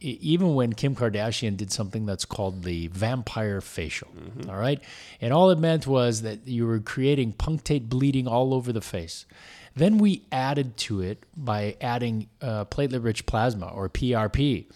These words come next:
Speaker 1: uh, because ultimately the, the P R P contains multiple growth factors that will stimulate collagen even at a quicker,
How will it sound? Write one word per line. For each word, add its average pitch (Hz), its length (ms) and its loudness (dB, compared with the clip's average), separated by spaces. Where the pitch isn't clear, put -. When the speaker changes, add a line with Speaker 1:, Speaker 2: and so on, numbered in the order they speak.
Speaker 1:
uh, 113 300 0
because 135 580 0
ultimately 131 840 -2
the, 120 140 -2
the 120 160 -4
P 180 400 0
R 139 160 4
P 156 300 0
contains 151 920 -2
multiple 127 420 -2
growth 110 260 -2
factors 104 640 -4
that 110 180 -6
will 98 380 -6
stimulate 139 720 0
collagen 104 640 -2
even 107 260 -4
at 101 160 -4
a 92 60 -4
quicker, 95 680 -4